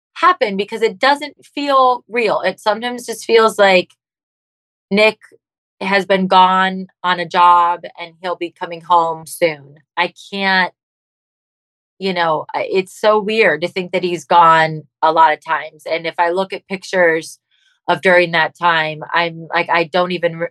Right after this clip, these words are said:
recognize, you know, the situation or myself. That's how feel, how foreign it feels in a way. And then on the other hand, you've lived it. And obviously it is such a part of my life right now, always,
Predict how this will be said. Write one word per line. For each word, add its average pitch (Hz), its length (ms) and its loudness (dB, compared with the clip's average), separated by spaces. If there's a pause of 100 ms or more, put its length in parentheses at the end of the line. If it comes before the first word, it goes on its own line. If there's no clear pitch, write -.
recognize, 175 920 -4 (920)
you 190 200 -2
know, 170 140 2
the 165 100 -6
situation 190 580 0
or 170 80 0
myself. 156 640 0
That's 165 220 0
how 170 140 0
feel, 160 560 -2
how 160 440 0 (340)
foreign 165 380 -6
it 165 200 -10
feels 151 360 -4
in 156 100 -8
a 147 80 -4
way. 147 380 -4 (460)
And 185 140 -4
then 190 140 0
on 185 120 -2
the 190 100 0
other 208 180 2
hand, 190 280 -6
you've 175 180 -12
lived 208 260 -2
it. 175 220 0
And 170 400 -8 (100)
obviously 175 600 -2
it 165 100 -2
is 165 120 -10
such 180 160 -10
a 175 60 -6
part 180 220 0
of 156 140 -4
my 156 400 -2 (180)
life 180 580 0
right 175 260 -4
now, 165 500 -4 (340)
always, 170 720 -4